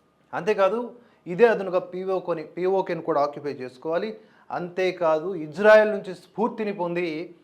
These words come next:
ఏ విధంగా అయితే తమ దేశం పైన హమాస్ దాడులు చేస్తే తిరగబడిందో అలా తిరగబడాలి. కానీ ఇజ్రాయెల్ పౌరులకు ఉండేంత దేశభక్తి మనకున్నదా?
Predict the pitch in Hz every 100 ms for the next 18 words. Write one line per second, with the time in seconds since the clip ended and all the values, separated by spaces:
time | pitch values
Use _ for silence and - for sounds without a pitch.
0 | _ _ _ - 135 185 196 185 185 220
1 | 208 196 185 185 170 170 170 185 190 180
2 | 175 170 135 143 - _ _ _ 156 180
3 | 311 202 156 160 185 190 185 175 175 180
4 | 170 175 190 185 180 170 180 226 135 -
5 | 120 139 135 135 131 131 117 104 - -
6 | _ _ _ 170 185 165 165 - - _
7 | - 151 160 226 226 226 226 202 - -
8 | _ _ _ _ _ _ _ _ 175 208
9 | 254 254 247 226 208 202 196 196 180 165
10 | 202 202 143 175 233 175 156 147 147 131
11 | 147 143 98